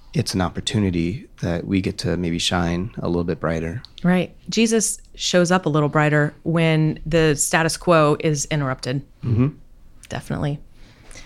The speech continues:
Speaker 2: All right. We have been working on a really exciting new series of documentation that we've kind of teased a little bit on some previous podcasts and talked about a little bit, but, uh, John, you've been putting a substantial amount of work into,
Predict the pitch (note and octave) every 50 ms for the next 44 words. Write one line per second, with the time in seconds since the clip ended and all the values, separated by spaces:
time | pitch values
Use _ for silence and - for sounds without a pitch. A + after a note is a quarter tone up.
0 | - - - - - - - - - - - - - - - G#3+ G#3+ G3 E3+ D3+
1 | E3+ A3+ C4+ A#3+ A3 G3+ F#3 E3+ - - F#3+ F3+ F3 E3 D#3 E3 E3+ E3+ - F#3
2 | E3+ E3+ - - E3 D#3+ D#3 D#3 D#3 D#3 D#3 D#3 - - D#3 D3+ D3 D#3 D#3+ D#3
3 | D#3 D#3 D#3+ - - D#3+ - - - - D#3+ E3 D#3 D#3 D3+ D#3 D#3 D#3 D#3 D3+
4 | - - - F3 E3 D#3+ D#3 D#3+ D#3 D#3 D3+ D#3+ D3+ - D3+ C#3+ D3 - - D3+
5 | D3 D3 - - E3+ E3 D3+ - E3 D3 C#3 C3+ - - D#3 D#3 - - F#3+ G3
6 | G3 G3+ G3+ G3 - - _ - - - - - - - - - - - - A3
7 | A3+ A#3 A#3 A#3 A3+ A#3 A3+ A#3 A3+ A3+ G#3+ A3 A3 A3 A3 G#3+ G#3+ G#3 - A3+
8 | G#3+ G#3+ G#3+ G3+ - A3 A3 G#3 A3 G#3+ G3+ - - G#3+ G3+ G3+ G3 - G3 F#3+
9 | F#3+ G3 - - D#3+ - - F#3 F#3+ - - F#3 F#3 F3+ F3 E3+ E3 F3 E3+ E3+
10 | E3 E3+ E3 D#3+ D#3+ - - - E3 D#3 D3+ - - - - - - - - -
11 | E3 E3 D#3 F#3 F3 E3+ E3+ E3+ E3+ F3+ E3+ D#3+ - F3 E3 D#3+ D#3+ D3+ - -
12 | D#3 - - F3 E3 E3 D#3+ - D#3+ D#3 D3+ D3 D3 D3 - - D#3+ D#3 D#3 D3+
13 | - - - D#3+ D#3 D#3 - - D#3 D3+ D3 D3 C#3+ C#3+